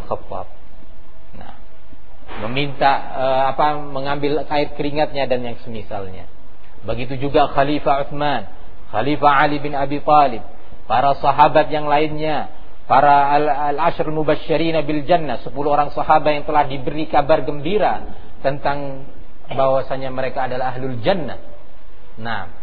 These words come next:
tidak dinukilkan, tidak pernah dilakukan oleh seorang sahabat pun mengambil tabarruk kepada selain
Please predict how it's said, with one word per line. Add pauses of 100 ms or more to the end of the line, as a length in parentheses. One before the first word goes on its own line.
(720)
tidak
dinukilkan,
tidak
pernah
dilakukan
oleh
seorang
sahabat
pun (480)
mengambil
tabarruk
kepada
selain